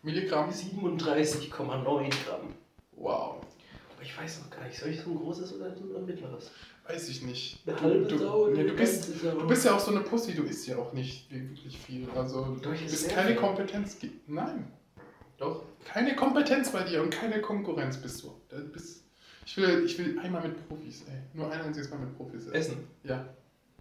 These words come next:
Speaker 2: Ja, bin ich der Richtige.
Speaker 1: Hm.
Speaker 2: Das liegt aber vielleicht auch am Wetter ein bisschen, dass ich im Moment so ein bisschen schwach auf der Brust bin.
Speaker 1: Oh.
Speaker 2: Ja.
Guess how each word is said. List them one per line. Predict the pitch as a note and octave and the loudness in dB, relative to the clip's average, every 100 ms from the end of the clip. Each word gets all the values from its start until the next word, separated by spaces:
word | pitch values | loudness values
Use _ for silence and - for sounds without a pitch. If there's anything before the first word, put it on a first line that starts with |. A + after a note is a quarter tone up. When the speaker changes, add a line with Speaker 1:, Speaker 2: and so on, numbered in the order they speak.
| - | -20
Speaker 2:
Ja, | - - | -16 -10
bin | E3 | -8
ich | E3 | -6
der | D3+ | -6
Richtige. | C3 C3+ E3 - - - - D#2 | -6 -8 -12 -14 -16 -20 -20 -16
Speaker 1:
Hm. | D#2 D2+ - - - - - - - - - - | -10 -6 -6 -10 -16 -20 -20 -20 -20 -20 -20 -14
Speaker 2:
Das | C3 | -4
liegt | A3+ A#3 A3 | 0 0 2
aber | A3 A3+ | 2 2
vielleicht | G3+ A3+ A3+ | 4 6 6
auch | G3 G3+ | 2 0
am | E3+ | 2
Wetter | - - | 4 4
ein | - | 2
bisschen, | - - A2 | -2 -6 -6
dass | A2 - | -6 -8
ich | - | -8
im | A#2+ | -4
Moment | A#2 A#2 | -2 -2
so | A2 | -4
ein | - | -10
bisschen | - A2 G#2+ | -12 -12 -10
schwach | G#2+ G#2 | -8 -8
auf | G#2 | -10
der | - - | -14 -14
Brust | G#2+ - - | -16 -14 -6
bin. | |
Speaker 1:
Oh. | F3 B2 - - - - C#3 - - _ _ _ _ - | -2 -2 -2 -4 -4 -4 -6 -10 -20 _ _ _ _ -14
Speaker 2:
Ja. | - | -10